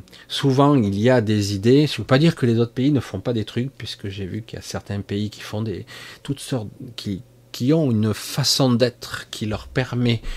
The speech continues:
quelque part de contourner, voire de neutraliser parfois. Mais toutefois, la France est la première ciblée,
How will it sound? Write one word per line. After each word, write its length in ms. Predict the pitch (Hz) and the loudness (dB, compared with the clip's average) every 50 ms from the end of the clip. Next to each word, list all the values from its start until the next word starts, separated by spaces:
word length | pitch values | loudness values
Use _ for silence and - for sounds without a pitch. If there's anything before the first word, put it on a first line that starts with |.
| - - - - - - | -8 -12 -12 -14 -14 -10
quelque 260 | - 104 98 - - | -8 -8 -8 -6 -8
part 240 | 104 - - 110 107 | -6 -4 -4 -4 -4
de 220 | 98 98 101 101 | -2 -4 -4 -4
contourner, 800 | 101 - - 110 107 107 - - - 107 107 107 107 110 107 - - | -4 -4 -4 -4 -4 -4 -6 -8 -6 -2 0 2 2 2 2 0 -2
voire 720 | 110 104 95 - 107 120 123 117 - - - - - - - | -6 -10 -8 -4 -2 2 2 2 0 -2 -8 -12 -16 -16 -12
de 240 | - 110 - - 113 | -12 -6 -2 0 2
neutraliser 880 | 107 110 110 117 131 131 127 - - 110 104 98 101 107 101 98 110 101 | 2 4 4 4 4 4 4 2 -2 -2 -2 -2 -2 -4 -4 -2 -4 -4
parfois. 580 | - - 85 - - - 95 92 101 135 147 139 - - _ _ - - - - - - - - - - - - - - - | -4 -6 -8 -8 -8 -8 -6 -4 -4 -4 -4 -6 -8 -16 _ _ -20 -20 -20 -20 -20 -20 -20 -20 -20 -20 -20 -20 -20 -12 -8
Mais 180 | - 69 76 - - | -6 -6 -6 -6 -4
toutefois, 680 | - 160 151 - - - - - 143 135 127 120 - - _ _ _ _ _ - _ - | -2 -2 -2 -2 -2 -4 0 2 4 4 2 2 -2 -8 _ _ _ _ _ -20 _ -14
la 120 | - 101 95 | -12 -12 -12
France 680 | - - - 160 165 143 110 95 - - - - - - _ _ _ _ - - - - - - - - - - - - - | -10 -6 -2 0 0 0 0 0 -4 -6 -10 -12 -14 -18 _ _ _ _ -20 -20 -20 -20 -20 -20 -20 -20 -20 -20 -18 -8 -2
est 140 | 135 131 135 | 0 2 2
la 120 | 127 120 | 2 0
première 500 | - - - - 160 151 156 151 139 - | -2 -2 0 2 4 6 6 6 4 4
ciblée, 580 | - - - - 120 113 113 104 95 95 95 | 2 0 -2 -2 -2 -2 0 0 0 0 -2